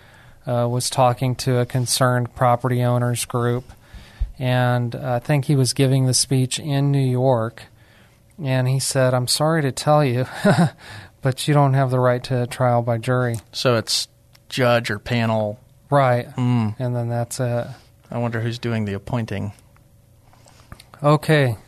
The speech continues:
Speaker 1: So tell us about another interesting case.
Speaker 2: Oh, another, another interesting case. It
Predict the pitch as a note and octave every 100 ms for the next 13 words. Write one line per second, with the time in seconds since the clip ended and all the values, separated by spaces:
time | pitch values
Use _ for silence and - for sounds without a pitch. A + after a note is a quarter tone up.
0 | - - - - - - - - - -
1 | D#3+ D3+ D3+ D3 - - _ _ - F3+
2 | F3+ F3 - D#3+ E3 D3+ D3 D3 D3+ D3+
3 | C#3+ C3+ C#3+ - C#3+ C3 - D#3+ C#3 B2+
4 | - - - - - - _ - - -
5 | - - - D3 D#3 D#3 E3+ D#3 B2 -
6 | D3+ D3+ C#3+ D3 C#3 B2+ B2 C3 B2 A#2+